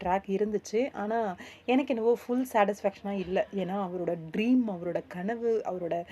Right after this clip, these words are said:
எல்லாமே அந்த கடை தான் அப்படின்னும் போது, இன்னும் கொஞ்சம் எமோஷன்ஸ் காமிச்சிருக்கலாமே அப்படிங்கிற மாதிரி இருந்தது. ம், maybe அந்த கேரக்டர் அப்படி,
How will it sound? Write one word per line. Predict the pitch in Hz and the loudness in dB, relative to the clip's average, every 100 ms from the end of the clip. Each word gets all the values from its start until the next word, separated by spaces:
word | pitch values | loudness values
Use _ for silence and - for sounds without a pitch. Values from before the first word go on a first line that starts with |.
| - - | -16 -10
எல்லாமே | - 180 190 247 247 254 302 294 | 2 4 4 0 2 2 4 2
அந்த | 240 190 | 2 0
கடை | 180 180 196 | 0 0 0
தான் | 220 214 | 0 -4
அப்படின்னும் | 175 202 208 | -4 -2 -2
போது, | 185 180 196 214 | -2 -2 0 0
இன்னும் | 208 262 | 0 0
கொஞ்சம் | 254 226 254 262 262 | 0 0 2 2 0
எமோஷன்ஸ் | 220 190 208 220 226 214 - | -2 -2 -4 -4 -6 -8 -6
காமிச்சிருக்கலாமே | - 185 208 208 202 190 180 175 180 | -4 -2 -2 -4 -4 -4 -4 -6 -8
அப்படிங்கிற | 160 175 170 165 | -6 -6 -4 -6
மாதிரி | 170 175 | -6 -8
இருந்தது. | 170 208 - - - - | -8 -8 -8 -16 -20 -18
ம், | - 190 190 - 240 | -12 -10 -10 0 4
maybe | 247 196 | 4 2
அந்த | 175 190 175 | -2 -2 -2
கேரக்டர் | - 247 269 240 185 | 2 2 2 0 0
அப்படி, | 151 160 | -2 -6